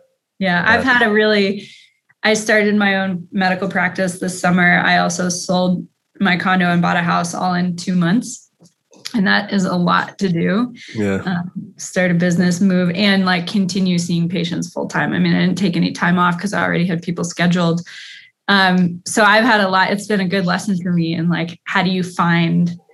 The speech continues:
Speaker 1: when you have so much going on, how do you find a little bit of time? Um, and also, you know, I sit with, you know, I, I've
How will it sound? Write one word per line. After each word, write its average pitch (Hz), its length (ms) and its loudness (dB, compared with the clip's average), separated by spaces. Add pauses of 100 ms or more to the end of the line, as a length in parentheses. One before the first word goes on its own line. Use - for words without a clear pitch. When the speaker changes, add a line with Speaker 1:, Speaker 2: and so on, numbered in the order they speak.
(200)
Speaker 1:
when 208 120 4
you 208 120 6
have 202 140 2
so 196 380 -2
much 185 380 -2
going 170 260 0
on, 175 520 -2 (380)
how 196 180 0
do 190 80 0
you 180 100 0
find 170 380 0
a 170 40 0
little 170 280 -2
bit 170 160 -6
of 170 160 -4
time? 175 560 0 (340)
Um, 175 240 2
and 294 100 4
also, 320 240 4
you 254 160 2
know, 254 120 2
I 226 140 4
sit 262 240 -2
with, 226 160 -2 (380)
you 220 140 -2
know, 185 60 -2
I, 185 280 -2
I've 196 320 -2